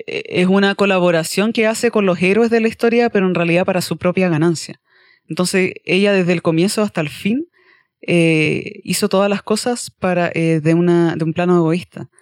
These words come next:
de un plano de "yo quiero salir beneficiada de esto". Quizás hasta el momento final, como decías tú, donde se sacrifica sin ningún tipo de beneficio para ella, porque iba a morir,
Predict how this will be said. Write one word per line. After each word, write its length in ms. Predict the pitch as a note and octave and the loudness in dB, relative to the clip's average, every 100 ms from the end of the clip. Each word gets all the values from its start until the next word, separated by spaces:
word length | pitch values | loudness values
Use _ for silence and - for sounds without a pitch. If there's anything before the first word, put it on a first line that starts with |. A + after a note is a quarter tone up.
| _ _ _ - | _ _ _ -4
de 100 | D#3+ | -2
un 80 | D#3+ | 0
plano 340 | F3 F#3 F#3+ | -2 0 2
de 600 | E3+ E3 D#3+ D#3+ D3+ - - | 2 2 2 2 0 -4 -8
"yo 240 | D3+ F#3 | -2 0
quiero 200 | G#3+ G3+ | 2 0
salir 380 | - G3 F#3+ F#3 | 0 0 0 0
beneficiada 680 | F3+ F3 F3 D#3+ G3+ F#3 | 2 2 0 -2 -2 0
de 80 | C3 | -2
esto". 240 | C3 - D#3+ - - - - _ | -8 -14 -20 -20 -20 -20 -20 _
Quizás 360 | G3 F#3 A3 - | -4 -2 -4 -4
hasta 480 | B3 - - C#4 - - | -6 -4 0 0 -2 -2
el 160 | G#3 | 0
momento 360 | G3 G3 G#3 G#3+ | 2 2 2 0
final, 340 | G#3+ G#3 A3+ B3 | 0 0 0 -2
como 180 | A3+ | -2
decías 300 | A3 G#3+ A3+ | -2 -2 -4
tú, 160 | - A#3+ | -4 -2
donde 220 | A#3 G3 | 0 -2
se 100 | F#3+ | -4
sacrifica 640 | E3+ D#3+ D#3+ G#3+ A3 A#3+ A#3 | -4 -4 -4 -6 -4 -4 -4
sin 160 | F#3 | -2
ningún 400 | F3 D3+ E3+ G3 | -2 0 -2 -2
tipo 260 | G#3 G#3 G3+ | -2 0 2
de 80 | F#3+ | 4
beneficio 380 | F#3 F3 G3+ G#3 | 2 0 0 0
para 160 | G3+ | 0
ella, 140 | G#3+ A#3+ | 0 -2
porque 260 | F3 - | -4 -4
iba 120 | D#3+ D#3+ | -4 -2
a 40 | |
morir, 280 | E3+ A#3 | 0 -2